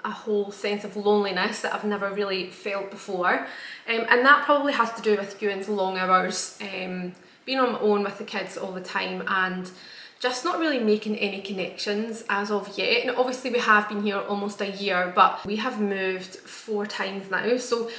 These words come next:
we've never really been in a place long enough to secure those, like,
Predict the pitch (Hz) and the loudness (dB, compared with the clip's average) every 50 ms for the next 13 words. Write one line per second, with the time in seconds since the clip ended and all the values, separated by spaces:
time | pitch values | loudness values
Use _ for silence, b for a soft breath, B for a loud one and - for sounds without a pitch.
0 | B B B - 254 254 254 262 254 247 247 254 254 262 262 269 269 233 233 233 | B B B -8 -6 -2 2 6 8 8 10 8 6 6 4 2 0 0 2 2
1 | 220 214 214 208 202 - 226 208 202 - 214 202 202 196 190 185 185 185 175 180 | 2 4 4 2 0 0 0 0 0 -2 -4 -4 -2 0 0 0 0 0 0 0
2 | 202 - - - 214 208 - - 214 - - - 208 196 196 196 196 196 190 - | -2 -2 -6 -10 -10 -10 -8 -8 -8 -8 -8 -6 -6 -4 0 0 2 2 2 0
3 | 190 - - 190 190 185 180 180 180 180 - - - - - - - _ _ - | -2 -4 -4 -2 0 0 0 0 -2 -4 -6 -8 -10 -12 -12 -16 -20 _ _ -14
4 | - - - - | -12 -12 -12 -14